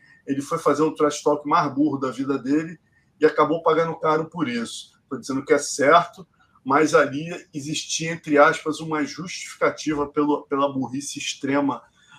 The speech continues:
do, do Kobe, a imbecilidade, a única palavra que eu posso usar. Agora, contra o, o, o,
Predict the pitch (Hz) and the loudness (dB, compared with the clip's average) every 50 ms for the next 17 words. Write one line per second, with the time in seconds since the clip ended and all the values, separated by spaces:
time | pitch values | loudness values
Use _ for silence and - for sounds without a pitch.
0 | _ _ - 110 123 131 135 123 - 123 123 - - - - 139 139 147 147 135 | _ _ -14 -8 -4 -4 -4 -4 -4 -8 -8 -8 -10 -6 0 4 6 6 6 6
1 | 113 127 139 147 165 151 143 160 147 - - - - 165 160 165 139 104 120 120 | 4 2 -2 -2 -2 -2 -2 -4 -4 -2 -4 -6 -6 -8 -8 -8 -6 0 4 6
2 | 120 123 117 - 120 123 135 143 139 - 151 - 131 123 120 123 123 120 123 120 | 6 6 4 2 0 -2 -2 -2 -4 -6 -6 -2 -2 0 2 2 0 -2 -4 -10
3 | - 120 113 - 127 127 120 - 151 143 - 120 113 - 131 131 120 120 127 131 | -12 -10 -4 0 0 0 0 -2 -8 -4 -2 -2 -2 -2 -2 -6 -6 0 4 4
4 | 123 117 113 107 98 - - _ _ _ _ _ _ _ _ _ _ - - 160 | 6 6 4 2 -2 -6 -10 _ _ _ _ _ _ _ _ _ _ -4 -2 0
5 | 220 262 277 - - - 151 151 127 120 113 - - 135 127 131 151 135 123 120 | 0 0 0 -2 -4 -2 2 2 4 4 2 0 -4 -10 -10 -10 -10 -10 -12 -12
6 | 131 - - - 117 | -12 -12 -12 -14 -14